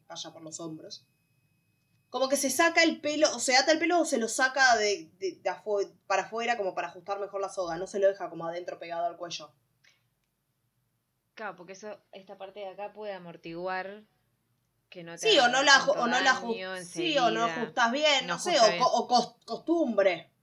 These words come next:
Speaker 1: Porque vos
Speaker 2: Claro.
Speaker 1: te pones una remera,
Speaker 2: Claro,
Speaker 1: también
Speaker 2: sí,
Speaker 1: te la
Speaker 2: sí, sí, sí,
Speaker 1: sacás,
Speaker 2: esto.
Speaker 1: claro.
Speaker 2: Sí.
Speaker 1: Eh, y me pareció re interesante ese detalle, porque uno capaz, si lo ves, no pensarías en eso.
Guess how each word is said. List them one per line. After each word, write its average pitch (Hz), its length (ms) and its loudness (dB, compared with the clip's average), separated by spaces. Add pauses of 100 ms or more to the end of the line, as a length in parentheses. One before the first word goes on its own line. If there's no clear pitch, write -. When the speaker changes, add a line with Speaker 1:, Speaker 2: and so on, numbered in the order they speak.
(880)
Speaker 1:
Porque 185 180 -8
vos 214 80 -2
Speaker 2:
Claro. 214 140 4
Speaker 1:
te - 20 8 (120)
pones - 40 -6
una 220 160 4
remera, 233 320 6
Speaker 2:
Claro, 214 120 4
Speaker 1:
también 226 180 0
Speaker 2:
sí, 247 80 -2
Speaker 1:
te 240 60 2
la 208 60 -2
Speaker 2:
sí, 226 60 -2
sí, 202 60 -2
sí, 202 100 -2
Speaker 1:
sacás, 220 180 4
Speaker 2:
esto. 175 300 -8
Speaker 1:
claro. 220 460 0 (360)
Speaker 2:
Sí. 180 380 -14 (1300)
Speaker 1:
Eh, 247 180 -2
y 262 60 -4
me 277 80 0
pareció 285 240 2
re 403 100 2
interesante 349 420 -2
ese 202 100 -6
detalle, 180 300 -6
porque 202 160 -12
uno 269 120 -12
capaz, 262 380 -6
si - 220 -12
lo 196 160 2
ves, 254 160 -6
no 254 100 -10
pensarías 214 560 -2
en 180 140 -4
eso. 175 420 -6